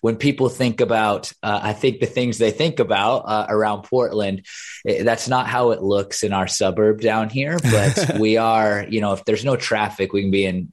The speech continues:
Speaker 1: uh, the, the city limits of Portland within ten minutes or so.
Speaker 2: Oh, wow. Nice.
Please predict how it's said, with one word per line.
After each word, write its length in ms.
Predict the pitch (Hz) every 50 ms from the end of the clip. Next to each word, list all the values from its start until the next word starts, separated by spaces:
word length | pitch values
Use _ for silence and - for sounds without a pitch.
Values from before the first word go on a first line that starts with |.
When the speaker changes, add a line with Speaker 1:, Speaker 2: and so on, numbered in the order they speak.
| - -
Speaker 1:
uh, 300 | 95 92 87 87 87 - -
the, 340 | 92 90 87 85 80 - - _ _ _ _ _ _ _
the 460 | - 87 85 82 82 80 82 69 - -
city 340 | - - - 120 107 101 98
limits 340 | 95 95 92 90 - -
of 100 | - -
Portland 400 | - 95 92 87 - 82 87 85
within 480 | 85 82 - 90 85 82 80 80 76 78 - - _
ten 240 | - 123 110 95 90
minutes 360 | 85 78 78 76 76 - -
or 80 | 76 -
so. 160 | - 175 165
Speaker 2:
Oh, 100 | 123 104
wow. 160 | 110 120 104 - - - - _ _
Nice. 360 | 117 117 120 110 - - -